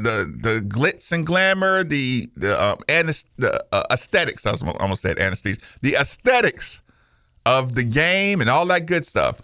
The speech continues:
Just on the court when the ball is tipped. The focus. The focus.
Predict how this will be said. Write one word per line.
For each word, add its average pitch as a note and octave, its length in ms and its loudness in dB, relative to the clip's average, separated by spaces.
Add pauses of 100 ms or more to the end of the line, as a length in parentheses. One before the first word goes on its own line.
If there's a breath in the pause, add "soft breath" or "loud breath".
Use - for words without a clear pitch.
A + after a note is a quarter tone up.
(460)
Just E3+ 600 0
on F3+ 240 4
the F3+ 80 -2
court D#3+ 420 2
when A#2+ 180 2
the F#2+ 120 2
ball D#3+ 560 4
is C#3+ 280 2
tipped. - 480 -2 (2250 soft breath)
The A2 200 2
focus. - 1120 0 (720)
The A2 240 2
focus. - 960 0